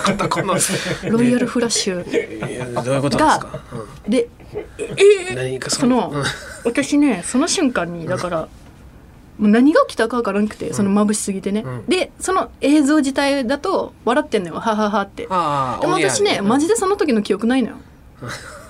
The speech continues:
Speaker 1: その、い-、その、ど-、衝撃で。
Speaker 2: うん、ドンってなって、
Speaker 1: はい。
Speaker 2: で、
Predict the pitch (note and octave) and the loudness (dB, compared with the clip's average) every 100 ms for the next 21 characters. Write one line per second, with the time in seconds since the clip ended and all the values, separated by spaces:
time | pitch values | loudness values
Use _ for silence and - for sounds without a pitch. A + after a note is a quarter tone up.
0 | - - - - - - - - - B2+ | -20 -20 -20 -20 -20 -20 -20 -12 -6 -2
1 | C#3 D#3+ - E3 D3 - E3+ F3 F3 E3 | -2 -2 -2 -4 -4 -4 -2 0 2 4
2 | D#3+ D#3 E4 - A#3+ A3+ G3 D#4 - D3 | 4 4 2 0 -2 -2 0 0 0 2
3 | D4 D4+ | 2 2